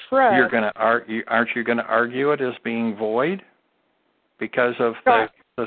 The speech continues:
Speaker 2: signatures?
Speaker 1: Okay. Well, yeah, I'm putting the signature in there. I'm saying, but would I have to also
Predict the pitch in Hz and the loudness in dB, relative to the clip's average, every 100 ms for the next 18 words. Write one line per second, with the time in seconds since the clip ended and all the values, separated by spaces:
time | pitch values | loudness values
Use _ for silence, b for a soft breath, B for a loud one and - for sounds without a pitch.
0 | - 127 139 160 202 220 220 214 - _ | -6 -6 -6 -8 0 2 2 -6 -10 _
1 | _ _ _ _ _ _ _ _ _ - | _ _ _ _ _ _ _ _ _ 4
2 | 262 262 262 240 285 262 240 - 294 269 | 4 6 4 2 -4 -8 -10 -8 -8 -8
3 | 247 220 214 208 208 226 - 233 220 214 | -8 -8 -6 -4 -2 -4 0 0 0 2
4 | 214 208 - _ _ _ _ 202 226 226 | 2 2 -6 _ _ _ _ 0 2 2
5 | 226 240 240 233 220 - 220 233 240 220 | 2 0 0 -6 -6 0 0 0 -4 -8